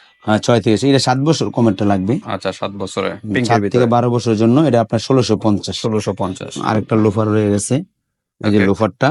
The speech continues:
Speaker 1: এটা দুইটা গ্রুপ হয়,
Speaker 2: এটা
Speaker 1: তিন
Speaker 2: কিন্তু
Speaker 1: থেকে ছয় বছরের
Speaker 2: মাদ্রাসার
Speaker 1: জন্য।
Speaker 2: আপুরাও ইউজ করতে পারে।
Speaker 1: হুম, তিন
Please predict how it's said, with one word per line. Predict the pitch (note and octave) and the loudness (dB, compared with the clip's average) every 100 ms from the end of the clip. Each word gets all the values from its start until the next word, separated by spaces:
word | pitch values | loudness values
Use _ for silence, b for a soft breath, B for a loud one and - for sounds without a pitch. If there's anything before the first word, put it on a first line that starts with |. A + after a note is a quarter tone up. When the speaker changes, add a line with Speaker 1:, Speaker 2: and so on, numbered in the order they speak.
| B2+ - - | -2 -8 -4
Speaker 1:
এটা | A#2+ | 0
দুইটা | A#2+ C#3+ C#3+ | 2 2 2
গ্রুপ | A#2+ A#2 F#2+ | 0 -2 -2
হয়, | F2 | -6
Speaker 2:
এটা | - - | -4 2
Speaker 1:
তিন | D#3+ | 4
Speaker 2:
কিন্তু | C3 | 4
Speaker 1:
থেকে | B2 D#3+ | 4 2
ছয় | D#3 D3+ | 4 4
বছরের | |
Speaker 2:
মাদ্রাসার | D3+ C3+ G#2 | 4 0 0
Speaker 1:
জন্য। | A#2+ | 2
Speaker 2:
আপুরাও | B2 C#3+ B2 A#2+ | 2 2 0 2
ইউজ | A2 - | -2 -2
করতে | G2+ G#2+ | -2 0
পারে। | G#2 G#2+ | 2 4
Speaker 1:
হুম, | G2 G2 - A#1 - - - | 2 0 -4 -8 -10 -14 0
তিন | E3+ | 2